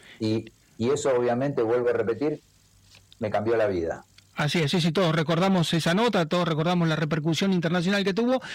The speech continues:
Speaker 2: pero por supuesto yo se lo, le pido que lo refresque porque ante el gobierno norteamericano diciendo que, como usted dice, que es un ovni y que no habla de globo, sino que habla de ovni,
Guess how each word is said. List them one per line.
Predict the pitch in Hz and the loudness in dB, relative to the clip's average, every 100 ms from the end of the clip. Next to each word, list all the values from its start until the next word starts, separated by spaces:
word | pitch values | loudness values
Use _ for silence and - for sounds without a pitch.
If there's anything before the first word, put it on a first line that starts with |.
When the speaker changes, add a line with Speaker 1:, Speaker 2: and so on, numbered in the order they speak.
| - | -8
Speaker 2:
pero | - 175 | -2 0
por | 175 | 2
supuesto | 170 196 190 175 | 2 0 0 0
yo | 180 | 0
se | 160 | 0
lo, | 180 160 147 - - - | 0 0 -2 -8 -20 -8
le | - 165 | -2 0
pido | 190 185 | 2 2
que | 180 | 2
lo | 180 | 2
refresque | 180 - 220 202 | 0 0 0 0
porque | 180 160 | -2 0
ante | 170 165 170 156 - - - _ _ - | 0 0 0 -2 -4 -16 -20 _ _ -4
el | 165 | 0
gobierno | 170 208 254 | 2 2 2
norteamericano | 208 190 196 196 220 170 151 | 0 0 0 0 0 0 -2
diciendo | 156 202 175 147 - _ - | -2 -2 -2 -4 -10 _ -6
que, | 165 151 | -4 -2
como | 165 | -2
usted | 160 220 | 0 0
dice, | 208 - | 0 -2
que | 143 | -2
es | 175 | 0
un | 190 220 | 2 2
ovni | 220 165 160 151 - | 2 2 0 -2 -6
y | - 151 | -6 -4
que | 160 160 | -2 -2
no | 170 196 | 0 2
habla | 214 196 180 | 2 2 0
de | 175 | 0
globo, | 214 196 180 | 2 2 0
sino | 180 190 | 0 0
que | 190 | 0
habla | 196 190 | 2 2
de | 190 | 2
ovni, | 202 202 202 220 | 2 2 0 -2